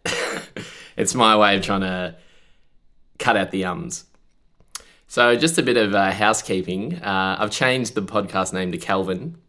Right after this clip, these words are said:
I've scrapped the headspace part just because keep it short and less use of threes, I would say.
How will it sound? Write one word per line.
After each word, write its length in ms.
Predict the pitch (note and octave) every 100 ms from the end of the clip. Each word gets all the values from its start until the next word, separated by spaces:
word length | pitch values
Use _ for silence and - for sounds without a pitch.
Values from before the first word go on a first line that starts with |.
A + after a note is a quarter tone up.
| _ _
I've 140 | G2+
scrapped 320 | - - G#2+ F2+
the 60 |
headspace 640 | F2 F#2 - - F2 E2+
part 320 | - F#2 F2+ - - - _ -
just 220 | A#2 -
because 460 | F#2+ F#2 E2+ E2 - _ _ _ _ _ _ _ _ _ _ _ _ _ -
keep 180 | - -
it 80 |
short 340 | - F2+ E2+ E2+ _ _ _ _ _ _ _ _ _ _
and 540 | - F#3 F2+ F2+ F2 - _ _ _ _ _ _ _ _ _ _ _ -
less 460 | G#2+ F#2+ - -
use 260 | G#2+ G2 F#2+
of 120 | F2
threes, 580 | - F#2+ F#2 F#2 F2+ - _ _ _ -
I 100 | G#2
would 160 | G2+ F#2+
say. 300 | G#2 G#2+